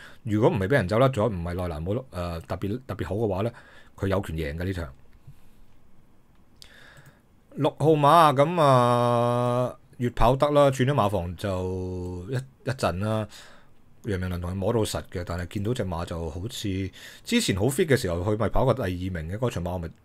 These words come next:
建議大家賭嘅，但係之後都講啦，隻馬落咗嘅，即係我記得韋少有次講完之後，就話隻馬落咗喎，咁佢都唔係好，佢都之後都睇返，咦係喎，佢都同意落咗，咁所以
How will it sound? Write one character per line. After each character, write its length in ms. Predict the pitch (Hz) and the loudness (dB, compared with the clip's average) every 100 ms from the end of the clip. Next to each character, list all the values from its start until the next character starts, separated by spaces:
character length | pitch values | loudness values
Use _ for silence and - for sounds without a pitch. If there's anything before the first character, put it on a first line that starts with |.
| - | -10
建 140 | 113 98 | -6 -4
議 120 | 95 | -4
大 100 | 90 | -4
家 80 | 104 | -6
賭 160 | 69 85 98 | -6 -4 -4
嘅， 60 | 98 | -4
但 80 | 90 | -4
係 60 | |
之 100 | 131 | -2
後 80 | 95 | -2
都 80 | 110 | -2
講 160 | - 101 | -6 -6
啦， 100 | 90 | -4
隻 100 | 90 | -6
馬 120 | 90 | -6
落 160 | 82 71 | -6 -8
咗 240 | 80 98 | -8 -6
嘅， 120 | 92 98 - - - - - | -6 -8 -12 -20 -20 -14 0
即 100 | 143 | 2
係 160 | 104 | 4
我 20 | |
記 60 | 117 | 4
得 60 | 151 | 2
韋 140 | 104 | 2
少 140 | 104 | 0
有 80 | 98 | -4
次 120 | 95 | -4
講 140 | 87 76 | -6 -6
完 200 | 101 90 | -6 -6
之 100 | 107 | -4
後， 60 | 98 | -6
就 80 | |
話 100 | 85 | -6
隻 100 | 82 | -6
馬 120 | 85 87 | -6 -6
落 140 | 73 - | -8 -8
咗 80 | 90 | -6
喎， 340 | 92 82 92 | -6 -6 -6
咁 20 | |
佢 200 | 104 92 | -6 -4
都 100 | 113 | -4
唔 60 | 90 | -6
係 20 | |
好， 160 | 76 82 - | -8 -10 -8
佢 120 | 98 | -6
都 300 | 110 113 117 | -2 0 -2
之 140 | - 113 | -2 -2
後 80 | |
都 60 | 101 | -2
睇 120 | 85 | -6
返， 140 | 101 98 | -4 -4
咦 100 | 90 | -4
係 140 | 76 | -6
喎， 220 | 73 76 - - - - | -8 -10 -12 -20 -20 -14
佢 80 | - | -6
都 80 | 117 | -6
同 180 | 78 78 | -4 -6
意 60 | |
落 160 | 82 80 | -6 -8
咗， 220 | - 90 - - - 151 | -8 -8 -10 -18 -12 -6
咁 100 | 160 | 0
所 140 | 139 | 2
以 200 | 147 | 4